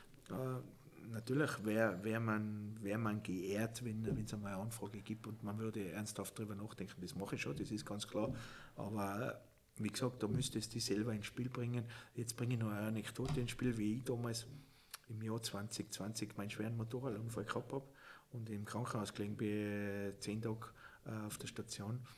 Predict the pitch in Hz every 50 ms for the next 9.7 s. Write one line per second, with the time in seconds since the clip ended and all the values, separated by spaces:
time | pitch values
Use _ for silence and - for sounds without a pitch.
0 | - - - - - - - - 107 101 - - 110 - - - 110 - - 113
1 | 107 - 110 107 117 123 - 117 117 113 110 117 107 - 113 110 - 110 110 -
2 | - 127 127 - - 120 113 110 107 - - - - - - - 117 113 - -
3 | - 101 107 104 95 98 117 131 120 - - - - - - - - - - -
4 | - 123 - - - 101 - - - - - - 98 120 127 127 - - 110 110
5 | - 113 104 101 101 110 113 113 113 110 110 104 104 - 98 98 95 95 101 101
6 | - - 101 95 - - 80 78 - 110 - - - - - - - - - -
7 | - - - 87 107 - - - - - - - - - - - - - - 98
8 | 107 110 110 110 107 107 104 101 107 120 120 123 107 - - 123 123 - - -
9 | 101 92 95 101 101 104 107 - - 104 98 104 117 -